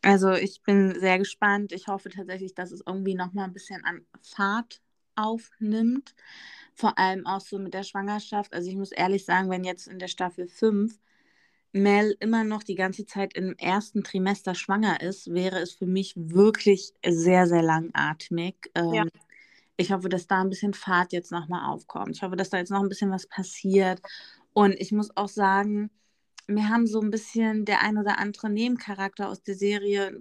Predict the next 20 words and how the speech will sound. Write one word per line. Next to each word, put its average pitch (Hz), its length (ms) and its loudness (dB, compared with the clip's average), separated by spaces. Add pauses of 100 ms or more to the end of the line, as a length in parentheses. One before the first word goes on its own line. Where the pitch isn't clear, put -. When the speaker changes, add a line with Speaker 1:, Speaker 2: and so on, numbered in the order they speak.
Speaker 1:
gefehlt 262 420 -4
in 165 120 -12
Staffel 175 440 -8
vier. 190 380 -2
Also, 175 340 -2 (460)
äh, 180 280 4 (140)
Hope 226 420 0 (180)
war 190 600 4
immer 190 220 -2
mit 185 200 -6
ihren 180 240 -2
Mädels 247 420 0
da 220 200 -2
so 220 100 -6
unterwegs. 220 640 -6
Also 160 140 -8
es 160 140 -16
waren 160 160 -10
alles 180 320 -6
so 170 180 -2